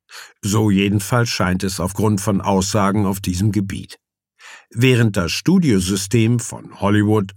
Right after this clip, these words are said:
früher auf einer relativ einfachen Beziehung zwischen Produzenten, Redakteuren und Autoren basierte, haben wir in den vergangenen Jahrzehnten einen offensichtlich endlosen Prozess der Unterbelehnung von Managern erlebt,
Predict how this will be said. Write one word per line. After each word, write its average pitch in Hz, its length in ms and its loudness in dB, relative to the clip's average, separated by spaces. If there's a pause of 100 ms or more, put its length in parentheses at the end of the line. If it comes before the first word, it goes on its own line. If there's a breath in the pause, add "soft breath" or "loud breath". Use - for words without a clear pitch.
früher 104 680 0
auf - 200 -12
einer 73 340 -8
relativ 95 500 -2
einfachen 90 540 -2
Beziehung 135 560 0
zwischen - 420 -8
Produzenten, 117 880 -2
Redakteuren 104 840 -2
und 80 200 -10
Autoren 120 600 -2
basierte, 113 560 2 (460 loud breath)
haben 175 300 2
wir 160 120 0
in 160 80 0
den 156 180 2
vergangenen 127 580 0
Jahrzehnten 120 680 0
einen 110 380 -2
offensichtlich 117 800 -2
endlosen 139 800 0
Prozess 101 640 -4
der 127 260 -4
Unterbelehnung 95 1040 0 (300 loud breath)
von 156 360 -2
Managern 90 540 0
erlebt, 110 460 -2